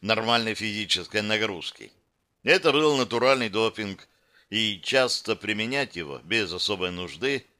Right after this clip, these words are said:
не стоило. Ягоды ваджай действовали иначе. Съедая ягоду, Демьян не чувствовал мгновенного прилива силы. Во всяком случае, нервная система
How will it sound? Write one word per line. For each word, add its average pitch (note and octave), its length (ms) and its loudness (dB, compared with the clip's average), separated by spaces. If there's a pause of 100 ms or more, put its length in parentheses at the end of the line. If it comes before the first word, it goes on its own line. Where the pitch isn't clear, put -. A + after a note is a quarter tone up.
(200)
не D#3 100 -2
стоило. C#2+ 540 0 (1160)
Ягоды B2+ 480 6
ваджай B2+ 500 4
действовали C3+ 720 -2
иначе. F#2+ 560 -4 (680)
Съедая B2 540 4
ягоду, A#2 520 2
Демьян A#2 540 0 (320)
не C#3+ 220 -2
чувствовал D3 440 2
мгновенного G#2+ 680 0
прилива G2+ 420 -4
силы. A#2+ 500 0 (400)
Во G2+ 280 -2
всяком A2+ 420 2
случае, A#2+ 400 -2
нервная G#2+ 460 0
система A2+ 580 -2